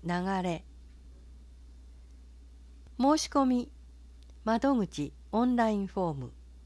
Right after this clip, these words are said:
決定通知書が届く。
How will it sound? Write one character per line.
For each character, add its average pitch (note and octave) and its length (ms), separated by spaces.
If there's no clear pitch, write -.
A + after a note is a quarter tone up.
決 C4+ 200
定 E4+ 240
通 D#4 260
知 - 80
書 C#4+ 240
が E3 260
届 G3 340
く。 - 220